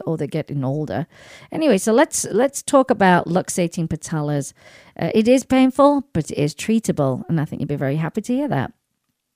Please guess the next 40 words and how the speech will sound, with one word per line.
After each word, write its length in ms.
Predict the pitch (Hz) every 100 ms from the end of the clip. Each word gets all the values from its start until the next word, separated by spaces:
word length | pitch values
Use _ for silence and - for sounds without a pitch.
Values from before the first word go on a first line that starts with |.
| _
And, 400 | 165 147 147 151 156
um, 260 | 139 139 - - - _
some 200 | - 262
people 440 | 254 208 196 175 160
have 140 | 175
no 120 | 180
idea 240 | 170 156 151
what 120 | -
that 100 | 139
means 460 | 151 190 240 233 165
or 380 | 147 147 147
what 140 | 139 -
the 60 | 160
heck 260 | 175 -
you 60 | -
can 140 | 196
do 100 | 175
about 340 | 165 156 160 -
it 60 | -
if 260 | 165 -
you 180 | 165 165
are 80 | 160
given 280 | 160 156 151
a 40 |
diagnosis. 760 | 160 139 135 190 226 - 101 - _ - - - -
Well, 200 | 175 175
luxating 500 | 233 - 285 285 247
patella 340 | 180 185 170
in 80 | 156
dogs 340 | 151 147 - -
is 160 | 226 226
a 80 | 175
common 400 | - 160 151 147
orthopedic 600 | 151 147 175 165 151 -
dilemma 640 | 147 143 139 139 139 185
that 160 | 160 -
many 440 | 160 185 196 165
pet 240 | 156 156 -
parents, 420 | 143 139 139 - _
uh, 220 | 156 139